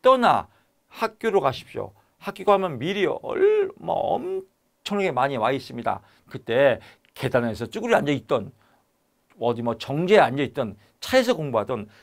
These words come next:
그때, 그때 두 시간이, 이, 이게 가장 중요한 시간입니다. 이, 이 두 시간, 두 시간, 세 시간, 세 시간 정도 미리 가서 기출문제,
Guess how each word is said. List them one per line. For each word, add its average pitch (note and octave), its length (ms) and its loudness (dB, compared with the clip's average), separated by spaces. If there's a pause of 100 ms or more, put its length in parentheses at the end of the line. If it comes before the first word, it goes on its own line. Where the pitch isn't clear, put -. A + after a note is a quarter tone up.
(200)
그때, G3 680 4 (840)
그때 A#3 540 2
두 E3+ 200 -6
시간이, D#3+ 640 0 (2000)
이, F3+ 260 -14
이게 A3+ 380 0
가장 F#4+ 480 -4
중요한 G#3 380 0
시간입니다. - 400 -14 (260)
이, C#3 180 -12
이 D#3 140 -10
두 F3 120 -10
시간, B2 220 -10 (600)
두 - 120 -14
시간, C#3 320 -2
세 G3 140 -4
시간, A2 300 -8 (600)
세 - 220 -2
시간 F#3+ 280 2
정도 B2+ 280 -2
미리 B2+ 200 -4
가서 G#2+ 680 2 (760)
기출문제, C#3+ 760 -6